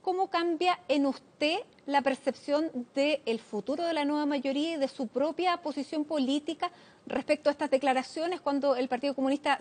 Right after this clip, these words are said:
se desentiende, eh, de lo que ocurrió con Mariana Elwin? ¿Para usted cambia en algo la, su decisión, su visión después de estas palabras?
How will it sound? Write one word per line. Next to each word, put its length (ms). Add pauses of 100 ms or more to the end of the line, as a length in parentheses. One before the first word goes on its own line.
se 100
desentiende, 840
eh, 320
de 220
lo 160
que 80
ocurrió 540
con 180
Mariana 480
Elwin? 280 (200)
¿Para 140
usted 220
cambia 320
en 100
algo 360 (300)
la, 480 (340)
su 220
decisión, 500
su 160
visión 380
después 240
de 60
estas 160
palabras? 440